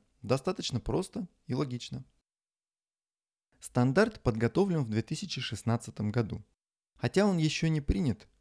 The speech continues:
но меняться уже вряд ли будет. И активно применяется. Например, А С П нет уже по нему работает. А для JavaScript, Python, Java и P H P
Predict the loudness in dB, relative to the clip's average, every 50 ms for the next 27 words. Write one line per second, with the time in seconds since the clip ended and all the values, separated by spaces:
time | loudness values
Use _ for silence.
0 | _ 0 2 4 4 4 2 0 0 0 0 0 0 2 0 2 2 2 0 0
1 | 0 -4 -8 -8 -8 -10 -12 -12 -16 -20 -20 _ _ _ _ _ _ _ _ _
2 | _ _ _ _ _ _ _ _ -4 0 2 2 2 2 0 0 2 2 2 2
3 | 2 2 2 2 4 4 4 2 0 -2 -6 -14 -20 -20 _ _ _ _ _ _
4 | _ _ _ _ _ 0 0 2 4 4 4 4 4 4 2 2 0 0 0 0
5 | 0 -2 -2 0 0 2 0 -2 -2 -4 -4 0 2 2 2 4 2 2 2 4
6 | 2 2 2 0 -2 -2 -4 -4 -4 -4 -6 -6 -8 -12 _ _ _ _ _ _
7 | _ _ _ _ -2 -2 0 0 0 0 0 0 0 2 2 0 -2 -4 -4 -4
8 | -4 -4 -4 -4 -2 -2 -4 -4 -6 -8 -4 0 2 2 4 2 2 0 -2 -4
9 | -4 -2 2 4 4 4 4 2 -2 -4 -6 -8 -8 -8 -6 -6 -6 -4 -4 -4
10 | -4